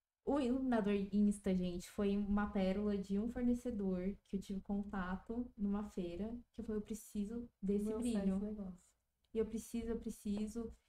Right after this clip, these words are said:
Speaker 1: E, ah, mas não vai sair, ele brilha, ele vai ser ótimo como topper. Aí eu pedi pra, pra pedirem essa mica, né?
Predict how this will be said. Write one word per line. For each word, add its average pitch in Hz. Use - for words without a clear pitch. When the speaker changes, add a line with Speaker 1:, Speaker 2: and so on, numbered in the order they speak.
Speaker 1:
E, 208
ah, 330
mas 311
não 294
vai 269
sair, 240
ele 226
brilha, 262
ele 240
vai 240
ser 247
ótimo 240
como 240
topper. 233
Aí 220
eu 233
pedi 277
pra, 233
pra 214
pedirem 214
essa 220
mica, 214
né? 226